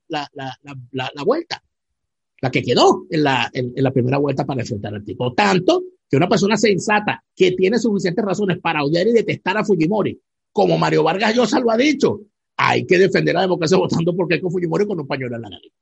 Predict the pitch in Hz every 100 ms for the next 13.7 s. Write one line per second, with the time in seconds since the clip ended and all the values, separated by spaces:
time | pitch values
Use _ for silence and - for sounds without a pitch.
0 | _ _ _ 175 - 175 127 160 156 196
1 | 247 214 349 220 117 - - - _ _
2 | _ _ _ _ 214 262 254 240 247 262
3 | 240 254 247 247 240 214 240 254 240 -
4 | - 139 135 139 147 139 147 151 156 156
5 | 156 165 139 135 _ _ _ _ _ _
6 | 175 165 160 170 180 - 156 156 165 196
7 | 196 208 - 151 151 190 202 175 160 147
8 | 131 131 135 135 139 139 147 202 208 262
9 | 285 - 143 123 165 - 320 170 143 127
10 | 107 113 123 139 101 _ _ 156 - 196
11 | - 170 143 208 214 190 165 196 202 202
12 | 202 - 143 156 165 180 156 131 127 151
13 | 131 113 139 131 247 254